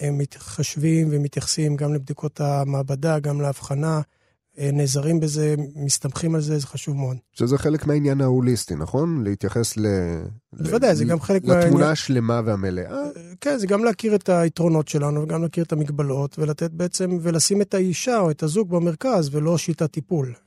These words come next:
Speaker 1: לשים בעצם את מה שהכי חשוב בעצם, זה מצב של האישה או של הגבר.
Speaker 2: אז בואו באמת נדבר רגע, כשאישה, אה, או כשזוג פונה אליך, אה,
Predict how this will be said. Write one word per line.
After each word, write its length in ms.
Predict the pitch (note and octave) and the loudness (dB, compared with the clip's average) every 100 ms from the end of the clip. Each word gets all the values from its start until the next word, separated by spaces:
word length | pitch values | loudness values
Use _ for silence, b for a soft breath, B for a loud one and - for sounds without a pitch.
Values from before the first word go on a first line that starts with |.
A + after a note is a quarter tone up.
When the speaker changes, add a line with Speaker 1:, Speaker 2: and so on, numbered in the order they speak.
| - | -6
Speaker 1:
לשים 260 | C#3 D#3+ | -4 -2
בעצם 320 | D#3 D3+ D#3+ D3+ | -2 -2 -2 -2
את 80 | - _ _ _ | -4 _ _ _
מה 160 | D#3 D3+ | 0 2
שהכי 760 | F3+ E3 D3 - _ D#3 G#3+ | 2 0 0 -6 _ -4 -2
חשוב 400 | F#3+ F3+ A3+ F#3+ | 0 0 2 2
בעצם, 320 | D#3 D3+ D#3 C#3+ | 0 -2 -2 -2
זה 240 | C#3+ C#3+ - C#3+ | -2 -2 -6 -6
מצב 340 | D3 - D3+ | -4 -2 -2
של 240 | - D#3 | -2 -2
האישה 500 | C#3+ C#3 - D3+ - | 0 -2 -2 -4 -2
או 100 | C#3 | -4
של 180 | C3+ C#3+ | -4 -6
הגבר. 280 | B2+ B2+ B2+ - b b b b - | -6 -8 -12 -20 b b b b -8
Speaker 2:
אז 100 | F2+ | 0
בואו 160 | C3 D#3+ | 2 2
באמת 300 | E3 D3+ C3+ | 2 0 2
נדבר 340 | A2+ G2 G#2 | 2 2 0
רגע, 200 | G2+ G#2 - | 2 0 0
כשאישה, 800 | B2 G2 G2 - C3 C#3 C3 G2 | 0 0 0 0 2 2 2 0
אה, 200 | G2 F#2 | 0 2
או 120 | F#2 | 0
כשזוג 560 | - A#2+ G#2+ C3 A3+ G#2 - _ _ | 0 0 2 2 0 -2 -12 _ _
פונה 400 | G#2+ G#2 C3 F3 - | -4 0 0 0 -4
אליך, 460 | F#2+ F2+ G#2+ - G#2 | -4 -2 -2 -4 -4
אה, 240 | F#2 E2 | -4 -4